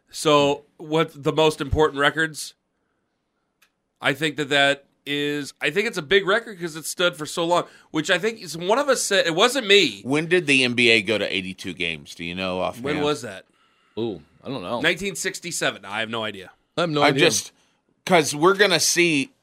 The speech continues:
Speaker 2: single season records in the N F L start to fall
Speaker 3: Yeah,
Speaker 2: because
Speaker 3: none of them will be
Speaker 2: they added that.
Speaker 1: Exactly.
Speaker 2: So, like, Brady had five thousand yards last year, which is still amazing. The year before last, whatever.
Speaker 3: Yeah.
Speaker 2: It's still amazing, but he had another game.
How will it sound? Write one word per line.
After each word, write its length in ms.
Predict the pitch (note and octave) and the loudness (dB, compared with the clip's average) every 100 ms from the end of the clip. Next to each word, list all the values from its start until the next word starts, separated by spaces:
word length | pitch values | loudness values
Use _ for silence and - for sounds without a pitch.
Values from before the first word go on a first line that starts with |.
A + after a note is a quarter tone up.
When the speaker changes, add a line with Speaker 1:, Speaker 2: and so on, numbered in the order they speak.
| _ | _
Speaker 2:
single 440 | - - F3 E3 C#3+ | -10 -2 0 2 0
season 460 | C3+ D#3 C3 B2+ | 2 2 2 2
records 360 | B2 A#2+ A#2 G2+ | 0 0 -2 -6
in 100 | A2 | -2
the 100 | G#2+ | -2
N 100 | G#2 | -2
F 140 | G2+ | -2
L 140 | A2+ G2+ | 0 0
start 300 | - A2+ G#2+ | 2 0 0
to 80 | G2 | -8
fall 380 | - A#2 G2+ F#2+ | 0 4 4 2
Speaker 3:
Yeah, 120 | D#2+ D3+ | 0 2
Speaker 2:
because 180 | E3 | 4
Speaker 3:
none 160 | F3+ F3+ | 4 4
of 80 | E3+ | 2
them 240 | D3+ C#3 | 0 0
will 140 | C3+ B2 | 0 0
be 100 | B2 | 4
Speaker 2:
they 180 | A#2+ | 4
added 460 | - A#2+ A#2+ A2 F#2+ | 6 6 6 4 0
that. 360 | G2+ G2 F#2 _ | 0 2 0 _
Speaker 1:
Exactly. 400 | A#2+ A#2 B2 C3+ | -12 -6 4 6
Speaker 2:
So, 60 | D3+ | 8
like, 240 | C#3 B2 | 6 4
Brady 280 | D3+ E3+ E3 | 4 4 4
had 300 | D#3 B2 A2 | 4 2 4
five 240 | C#3 B2 | 4 4
thousand 320 | C3 A#2 G#2 | 4 2 2
yards 260 | A2 A2+ G#2 | 2 2 2
last 280 | G#2+ G2+ - | 2 2 0
year, 100 | G#2+ | -2
which 240 | A2+ B2 | 0 0
is 120 | B2+ | 0
still 280 | - C#3+ B2+ | 0 2 4
amazing. 580 | A2+ G#2+ A2+ G#2 A#2 G#2 _ _ _ | 4 4 4 4 -4 -4 _ _ _
The 120 | D#3+ | 2
year 160 | D3+ D3+ | 6 4
before 340 | A#2 - A2 | 2 -2 -2
last, 380 | F2 D#2 - - | 0 -4 -8 -2
whatever. 360 | G#2+ G2 F#2 F2+ _ _ _ _ | 2 4 2 -8 _ _ _ _
Speaker 3:
Yeah. 100 | - | 0
Speaker 2:
It's 160 | C#3 C#3 | 2 2
still 260 | - F#3 D3 | 4 4 4
amazing, 440 | A#2+ C3+ G#2+ G#2+ | 4 4 2 -2
but 120 | C3 | 0
he 80 | D#3 | 6
had 140 | C3+ | 6
another 300 | A#2+ G#2+ G#2 | 4 -2 -2
game. 500 | F#2 F#2 F2 F2 E2 | -2 -2 -2 -6 -8